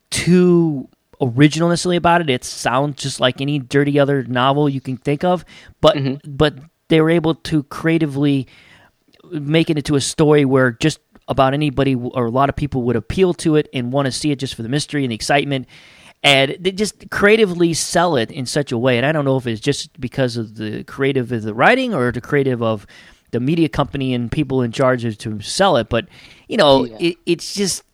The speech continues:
Speaker 1: it's one of those things where you get magic and you get everybody on board, and before you know it, it becomes a phenomenon and everybody
Speaker 2: That
Speaker 1: wants
Speaker 2: it, the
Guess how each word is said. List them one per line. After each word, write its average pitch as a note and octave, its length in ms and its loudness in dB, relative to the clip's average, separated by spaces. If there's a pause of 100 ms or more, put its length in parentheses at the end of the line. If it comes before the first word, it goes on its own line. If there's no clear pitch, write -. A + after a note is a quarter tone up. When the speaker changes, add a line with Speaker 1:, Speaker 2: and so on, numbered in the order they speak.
(100)
Speaker 1:
it's C#3 160 -2
one E3+ 200 2
of E3 60 2
those D#3+ 260 0
things D3 320 -4
where A#2+ 480 0 (720)
you C3 540 -2
get C#3+ 300 -6
magic C3 480 -2
and A#2 120 -4
you A#2 80 -4
get B2 160 -2
everybody B2 460 0
on A2+ 100 0
board, A#2+ 340 0
and A2 140 -6
before A2+ 320 -4
you A#2 120 -2
know A2+ 160 -2
it, A2+ 60 -4
it - 40 -10
becomes A#2 480 -8
a A2 160 -4
phenomenon A2 640 -6
and G#2 100 -8
everybody G#2 360 -4
Speaker 2:
That G#2 80 -6
Speaker 1:
wants - 260 -14 (760)
Speaker 2:
it, D#3+ 300 -8
the D#3 140 -2